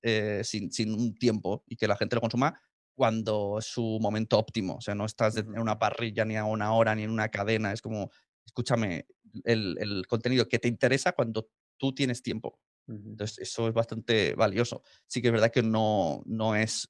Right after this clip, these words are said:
Speaker 1: un medio, yo digo que es el, <laughs> el, actualmente el medio de comunicación, el hermano feo, ¿no? Es el que nadie quiere porque realmente no da tantos resultados como
Speaker 2: Ujú.
Speaker 1: pueden dar otras cosas.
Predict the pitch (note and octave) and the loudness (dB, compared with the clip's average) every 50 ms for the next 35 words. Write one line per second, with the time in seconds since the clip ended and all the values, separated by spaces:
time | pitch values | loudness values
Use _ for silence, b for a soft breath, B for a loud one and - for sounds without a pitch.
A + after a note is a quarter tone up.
0 | _ _ _ _ _ _ _ - B2 A#2+ A2+ A2+ A#2 A#2 A#2+ A2+ A#2 A#2 A2+ A2 | _ _ _ _ _ _ _ 0 0 2 4 6 6 6 6 6 4 4 4 4
1 | G#2+ G2+ G2+ F2+ E2 A2+ A#2+ B2 B2 B2 C3+ B2+ B2+ A#2+ - B2+ A#2 A#2 A2 - | 4 4 4 4 4 4 4 4 4 4 2 2 0 0 2 2 2 2 0 -2
2 | - - - - A#3 B3 G3+ D#3 - A#2 A#2+ A2+ A2+ A2 G2+ E2 A2 - A#2+ A#2+ | -4 -4 -8 -6 -2 -2 -2 0 2 4 4 4 4 4 2 2 4 4 4 4
3 | A#2+ B2 B2 B2+ - C3+ B2 A2+ A2+ A#2 B2 B2 B2 A#2 A#2+ A#2 A#2 - A2+ - | 4 2 0 0 0 -2 0 0 0 0 2 2 2 0 0 2 2 2 0 2
4 | - B2 A#2+ A#2+ A#2+ B2+ B2+ B2 A#2+ - - A#2 A2+ G#2+ A#2 A#2+ B2 A#2+ A2+ A2+ | 2 2 4 4 2 2 -2 -2 -4 -4 0 0 2 2 4 4 4 4 2 2
5 | - - A#2 G2 F2 E2+ G#2+ B2 B2 B2 A#2+ - - B2 A#2+ A#2 A2+ A#2+ A#2 A#2 | 4 4 6 6 6 4 4 2 0 0 -2 0 2 2 2 2 2 2 2 4
6 | B2 A#2+ A#2+ - - C#3 C#3+ C#3+ C#3 C#3 C#3 - C#3 - - A#2+ A#2+ A#2+ A#2+ B2+ | 2 2 2 2 4 4 4 6 4 2 0 -2 -4 -2 0 2 4 4 4 4
7 | B2+ B2 - C#3 C3 B2+ B2 B2+ B2+ B2 A2+ b b b b _ _ _ _ _ | 0 0 0 0 0 2 4 6 6 6 4 b b b b _ _ _ _ _
8 | _ _ - D3 C#3 C#3 C#3 C3 - D3+ C#3 C3 C3 C3 A#2 - C#3 B2+ A#2+ - | _ _ 4 6 6 6 4 4 4 4 6 6 4 4 4 4 2 0 0 4
9 | - C3 B2+ C3 D3+ D#3 - - - C3 B2 A#2 A#2 G#2+ B2 B2 A#2 A#2+ - A2+ | 6 6 6 6 4 -2 -4 -4 0 2 4 4 4 4 4 2 2 4 2 2
10 | - A2 G#2+ - - G2 - - - - - - - | 2 2 -2 -2 -6 -10 -8 -8 -8 -8 -8 -10 -14